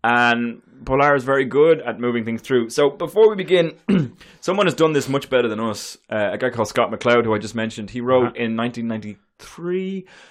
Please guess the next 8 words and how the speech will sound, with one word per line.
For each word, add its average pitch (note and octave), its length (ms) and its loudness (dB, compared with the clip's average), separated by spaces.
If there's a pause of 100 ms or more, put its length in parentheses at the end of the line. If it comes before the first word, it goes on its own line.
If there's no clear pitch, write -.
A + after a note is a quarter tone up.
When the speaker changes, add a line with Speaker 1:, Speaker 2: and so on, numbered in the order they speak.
(260)
Speaker 1:
Understanding B2 460 0
Comics, B2 460 -6
which A2 160 -10
is A#2 80 -8
a B2 80 -6
manual B2+ 420 -2
on A2 100 -2
how G#2 540 0